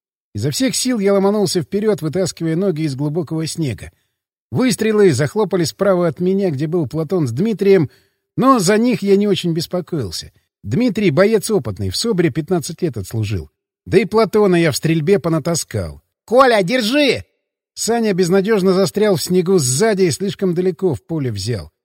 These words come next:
И сейчас он кинул мне деревянный шар, хитро оплетенный медной проволокой. Поймать одной рукой его не получилось. Отлетев от руки, шар упал в снег, но погрузился неглубоко.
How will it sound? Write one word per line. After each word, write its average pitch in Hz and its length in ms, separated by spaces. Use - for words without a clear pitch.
И 98 40
сейчас 247 380
он 220 160
кинул 247 280
мне 226 160
деревянный 214 540
шар, 202 360
хитро 185 420
оплетенный 160 600
медной 151 360
проволокой. 98 600
Поймать 208 340
одной 208 220
рукой 208 300
его 190 120
не 190 120
получилось. 170 680
Отлетев 180 380
от 190 100
руки, 202 300
шар 214 260
упал 185 300
в 127 80
снег, 226 320
но 196 120
погрузился 185 600
неглубоко. 180 680